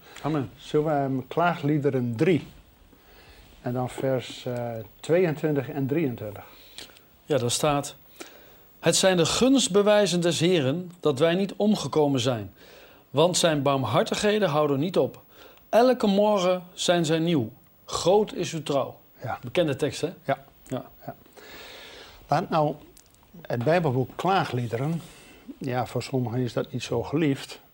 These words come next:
Speaker 2: Klaagliederen. Nou, wacht even. Klaagliederen heeft vijf hoofdstukken. Vijf hebben we al gezien, is een handreiking van God.
Speaker 1: Ja.
Speaker 2: Ook die klaagliederen is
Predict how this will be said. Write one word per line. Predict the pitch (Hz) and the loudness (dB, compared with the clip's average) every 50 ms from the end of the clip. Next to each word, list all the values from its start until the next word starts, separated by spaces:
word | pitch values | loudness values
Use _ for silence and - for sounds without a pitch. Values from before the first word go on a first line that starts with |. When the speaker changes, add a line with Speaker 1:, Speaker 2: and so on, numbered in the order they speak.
| _ _ _ _ | _ _ _ _
Speaker 2:
Klaagliederen. | - - 107 - - - 104 104 - 107 107 117 113 113 117 113 113 120 127 123 - - _ _ _ _ _ _ _ - - - - - - - _ _ _ | -6 -6 -6 -6 -6 -10 -10 -8 -10 -12 -10 -10 -10 -8 -8 -6 -6 -6 -8 -8 -12 -16 _ _ _ _ _ _ _ -20 -20 -20 -20 -20 -20 -20 _ _ _
Nou, | - 127 127 165 170 | -10 -8 -6 -6 -6
wacht | 175 180 175 - - | -6 -8 -8 -6 -6
even. | 180 147 - - 101 113 - _ - _ - _ _ _ _ _ _ - | -6 -8 -6 -12 -18 -18 -20 _ -20 _ -20 _ _ _ _ _ _ -8
Klaagliederen | - 160 185 190 147 147 147 147 165 180 196 185 - | -4 -2 -2 -2 -2 -2 -2 0 -2 -4 -4 -6 -8
heeft | - 117 123 127 117 - - - _ - _ | -10 -8 -8 -8 -8 -10 -16 -20 _ -20 _
vijf | - - - - - - 147 151 160 175 175 175 - - - _ _ _ - _ _ | -20 -20 -20 -16 -6 -4 -2 -2 -2 -4 -8 -8 -12 -16 -18 _ _ _ -20 _ _
hoofdstukken. | - - - 123 110 - - - 110 - - - 107 - - _ _ _ _ _ _ _ _ _ _ _ _ _ _ _ _ _ - | -16 -8 -6 -6 -6 -6 -10 -14 -14 -14 -12 -12 -16 -16 -20 _ _ _ _ _ _ _ _ _ _ _ _ _ _ _ _ _ -20
Vijf | - - 120 127 147 143 - | -8 -6 -4 -2 -2 -2 -2
hebben | 143 131 135 139 | -2 0 0 0
we | 131 | 0
al | - | -2
gezien, | - 117 - 131 131 143 165 240 - - | -6 -8 -6 -4 -4 -4 -4 -8 -12 -18
is | - - - | -20 -14 -12
een | 120 113 | -12 -12
handreiking | 98 98 98 101 110 123 117 117 117 117 117 117 - - 123 107 - | -12 -12 -12 -10 -8 -8 -8 -8 -8 -8 -8 -10 -12 -16 -20 -20 -14
van | - 117 110 | -12 -14 -14
God. | - - - - - - - _ | -12 -14 -14 -14 -14 -16 -20 _
Speaker 1:
Ja. | - 110 101 87 - _ _ _ _ _ _ _ - - - - - - _ _ | -14 -12 -12 -14 -16 _ _ _ _ _ _ _ -20 -20 -20 -20 -20 -20 _ _
Speaker 2:
Ook | 143 131 | -4 -2
die | 123 131 | -2 -2
klaagliederen | - - - 202 220 202 - - 123 117 113 - 147 165 196 220 - - _ _ | -4 -2 -2 -2 -2 -2 -2 -4 -6 -8 -6 -8 -8 -8 -8 -10 -12 -14 _ _
is | - 143 127 - - - - | -4 -4 -4 -4 -8 -14 -18